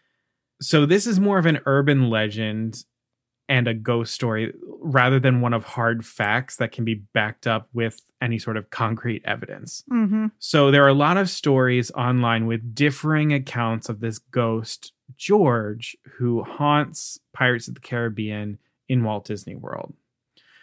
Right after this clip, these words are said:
Speaker 1: The foundation of the story is consistent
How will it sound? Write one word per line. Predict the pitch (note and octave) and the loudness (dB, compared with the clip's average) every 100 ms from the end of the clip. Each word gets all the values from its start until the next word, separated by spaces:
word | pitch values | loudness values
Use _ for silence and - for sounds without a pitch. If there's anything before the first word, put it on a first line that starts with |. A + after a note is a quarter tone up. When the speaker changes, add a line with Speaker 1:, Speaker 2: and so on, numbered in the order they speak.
| _ _ _ - | _ _ _ 0
Speaker 1:
The | C#3+ | 0
foundation | C3+ C#3 C3+ C3 D3+ E3+ G3+ - G#3+ G#3 | 4 4 4 4 2 2 2 -2 0 -2
of | G3+ C3+ B2+ | 0 0 0
the | B2 | -2
story | A#2 - A2+ G#2 G#2 G#2 - | -4 -4 -4 -2 -2 -4 -4
is | B2+ - | -6 -4
consistent | - A2+ - B2+ - - G#2 | -6 -4 -2 -2 -2 -10 -12